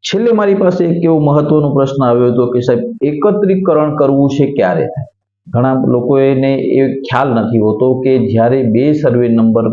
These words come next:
પોતાના છે, તો જુદા જુદા સાત બારના પાનિયા ચાલતા હોય ને જુદું જુદું ક્ષેત્રફળ હોય, તો એવા જુદા જુદા ક્ષેત્રફળને એક સાથે મળાવી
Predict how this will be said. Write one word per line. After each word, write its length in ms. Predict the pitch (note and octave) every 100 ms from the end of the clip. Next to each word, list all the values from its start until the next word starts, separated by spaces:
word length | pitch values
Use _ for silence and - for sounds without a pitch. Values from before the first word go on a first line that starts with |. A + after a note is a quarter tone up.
| -
પોતાના 480 | G#2+ A2+ A#2 A#2 A2+
છે, 240 | A2+ E2+ - - _ _ -
તો 140 | B2
જુદા 260 | A#2+ C3 C#3+
જુદા 260 | C3+ C3+
સાત 260 | C3 - A2+
બારના 380 | - C3 C3+ C3
પાનિયા 400 | B2 A2 B2 A#2
ચાલતા 360 | A#2 G#2+ A#2
હોય 240 | A2 A2 A2+
ને 100 | G#2+
જુદું 340 | G#2+ G#2 B2
જુદું 240 | A#2+ A#2+
ક્ષેત્રફળ 580 | A2+ A#2 - A2+ A2 G#2+
હોય, 200 | F#2 E2+ - _ _ _ -
તો 160 | B2
એવા 260 | - C3 D3+
જુદા 380 | C3+ A2+ A2+ D#3
જુદા 260 | D#3+ D#3
ક્ષેત્રફળને 960 | D3+ D#3 C#3 C#3 B2 C#3 B2+ C3+ - C4 -
એક 300 | C#3+ E3+ F#3+
સાથે 420 | F3 D3+ - - C3+
મળાવી 460 | B2 A2+ G2 F#2+